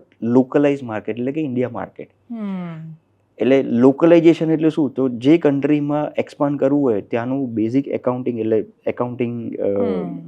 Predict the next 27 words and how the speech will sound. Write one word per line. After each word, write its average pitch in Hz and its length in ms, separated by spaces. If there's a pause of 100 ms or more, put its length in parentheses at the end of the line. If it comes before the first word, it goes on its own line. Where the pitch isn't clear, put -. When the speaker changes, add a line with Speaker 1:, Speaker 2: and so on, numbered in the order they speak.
(260)
Speaker 1:
અ, 90 380 (380)
ફ્રેમવર્ક, 123 440 (880)
ત્યાંના 127 200
લોકલ 135 440
બિઝનેસ 135 440
જે, 127 420
જે 123 340
actually 165 360
આપણે 151 180
કહીએ 147 240
છીએ 147 80
કે 147 80
એસ 107 280
એમ 135 140
ઈ 131 60
બિઝનેસ, 104 400 (360)
Speaker 2:
હા. 202 180
Speaker 1:
એ 170 200
એસ 190 380
એમ 175 140
ઈ 180 40
બિઝનેસ 156 400
વાપરી 113 420
શકે 165 340
એટલી 147 440
યુઝર 127 280
ફ્રેન્ડલીનેસ. 101 520